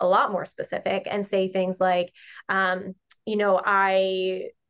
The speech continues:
like, I'm consistently missed on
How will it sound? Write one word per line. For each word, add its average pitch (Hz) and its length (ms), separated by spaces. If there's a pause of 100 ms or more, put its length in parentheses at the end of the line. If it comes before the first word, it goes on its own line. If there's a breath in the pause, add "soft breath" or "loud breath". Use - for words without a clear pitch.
(280)
like, 208 340
I'm 196 380
consistently 226 720
missed 202 520
on 185 600